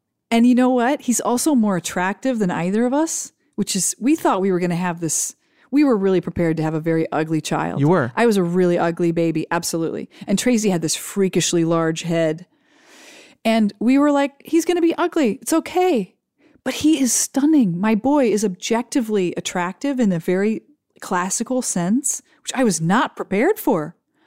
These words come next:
Speaker 1: I'm not prepared for what the world will mean for him if he continues to trend this way.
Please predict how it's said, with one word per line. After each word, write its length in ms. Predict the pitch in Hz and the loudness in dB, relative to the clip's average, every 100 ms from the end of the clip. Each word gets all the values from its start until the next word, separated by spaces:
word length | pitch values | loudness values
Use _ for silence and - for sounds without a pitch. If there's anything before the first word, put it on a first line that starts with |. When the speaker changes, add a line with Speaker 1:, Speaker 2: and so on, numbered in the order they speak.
| _ - | _ -2
Speaker 1:
I'm 140 | 302 | 0
not 180 | 415 - | 0 0
prepared 460 | 220 233 302 359 247 | -2 0 2 0 0
for 80 | |
what 180 | 196 175 | 0 0
the 80 | 185 | 0
world 300 | 190 196 185 | 0 0 0
will 120 | 185 | 0
mean 280 | 190 285 392 | 2 2 2
for 140 | - | 0
him 180 | 185 175 | 2 2
if 140 | 180 - | 0 0
he 180 | 208 | -2
continues 560 | - 190 - 247 240 190 | 0 -2 2 4 4 2
to 100 | 185 | -4
trend 320 | - 208 226 | -4 2 2
this 240 | 262 269 294 | 2 0 0
way. 220 | 311 | 0